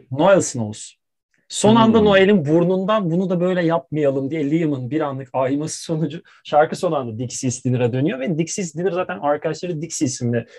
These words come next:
Speaker 1: birinin evlerinde kahvaltı yaparken arkadaşı Dixie,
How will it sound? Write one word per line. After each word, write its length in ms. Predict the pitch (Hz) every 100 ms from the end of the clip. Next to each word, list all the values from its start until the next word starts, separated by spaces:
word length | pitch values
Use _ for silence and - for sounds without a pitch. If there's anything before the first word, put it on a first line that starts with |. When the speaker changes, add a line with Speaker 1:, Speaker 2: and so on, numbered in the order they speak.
| -
Speaker 1:
birinin 280 | 131 151 196
evlerinde 400 | 190 180 175 220
kahvaltı 480 | 190 170 170 170 190
yaparken 500 | 180 196 180 226 254 _ _
arkadaşı 520 | 139 151 180 170 165
Dixie, 380 | 170 - - 202